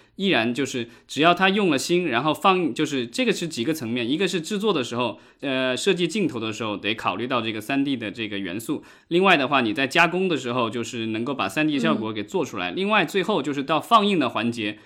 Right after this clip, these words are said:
Speaker 1: 这个环节也不能掉链子，就是说你的这个影厅的这个硬件环境必须达到一定的标准，比如亮度啊，或其他的一些东西。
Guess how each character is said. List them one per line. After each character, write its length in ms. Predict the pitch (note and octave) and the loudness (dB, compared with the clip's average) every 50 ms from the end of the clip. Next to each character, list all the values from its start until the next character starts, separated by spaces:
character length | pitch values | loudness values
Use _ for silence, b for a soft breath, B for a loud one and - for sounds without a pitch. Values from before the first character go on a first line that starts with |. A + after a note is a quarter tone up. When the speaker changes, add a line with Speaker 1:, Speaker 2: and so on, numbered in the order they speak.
| B B B | B B B
Speaker 1:
这 120 | - G#3+ | -2 0
个 60 | G3 D3+ | 0 2
环 160 | C#3+ C3+ C#3+ | 4 4 4
节 60 | D#3 | 4
也 80 | C#3+ A2+ | 4 2
不 100 | B2+ C#3+ | 2 0
能 140 | C#3+ C#3+ | 0 0
掉 160 | C#3+ D#3+ D3 C#3+ | 2 0 2 2
链 260 | D#3 D#3 C#3 A2+ G#2 | 2 2 2 0 -4
子， 100 | - D2+ - | -6 -10 -8
就 100 | B2+ B2 | -8 -8
是 80 | A#2+ | -6
说 220 | A#2 - C#3 C#3+ C3+ | -6 -4 0 0 0
你 100 | B2 G#2+ | 0 0
的 100 | G#2+ G#2+ | -4 -4
这 160 | A#2+ C#3+ C3+ | -4 -4 -2
个 200 | B2 A2 A2 A2 B B B B B B B - - | -2 -4 -4 -6 B B B B B B B -14 -8
影 260 | B2+ C#3 C3 A#2+ A#2 | -2 0 2 2 2
厅 200 | A2+ - F#3 G3 | 0 0 2 2
的 120 | F#3+ F3 D#3 | 2 2 2
这 120 | D#3 D3 | 2 2
个 140 | B2+ B2 A#2+ | 2 0 -2
硬 300 | A#2+ A#2+ - A3+ G#3 E3+ | -4 -2 0 2 2 2
件 180 | D#3 D#3+ C#3 | 2 2 2
环 220 | A#2 - A2 G#2 A2+ | 0 -2 -2 -4 -2
境 180 | C3+ C3 A#2 | -2 -4 -4
必 80 | A2 C3+ | -2 -2
须 100 | B2 B2 | -2 -2
达 160 | - F#2+ F#2+ | 0 0 0
到 120 | A2 A#2+ A#2 | 0 0 0
一 60 | A2 | 0
定 100 | A#2 A#2 | -2 -4
的 60 | A2+ | -4
标 200 | A2 B2 A#2+ B2+ | -2 -2 -2 -2
准， 180 | B2 A2+ G2 F2+ | -2 -4 -6 -6
比 80 | G#2 | -6
如 100 | G#2+ A2+ | -6 -2
亮 280 | B2 D3 E3 D#3+ C#3+ B2+ | 0 2 4 4 4 2
度 140 | C3+ B2+ A#2 | 0 -2 -2
啊， 120 | G#2+ G#2+ | -2 -2
或 140 | G#2 B2+ A#2+ | -2 -2 -4
其 140 | - - A#2 | -4 -4 -4
他 120 | B2+ C3+ | -4 -2
的 60 | B2 | -2
一 80 | A2 G#2+ | -2 -2
些 80 | A2 | -2
东 180 | A2 A#2 A#2 A#2 | -2 -2 -2 -4
西。 200 | A2+ - F#2+ | -4 -6 -8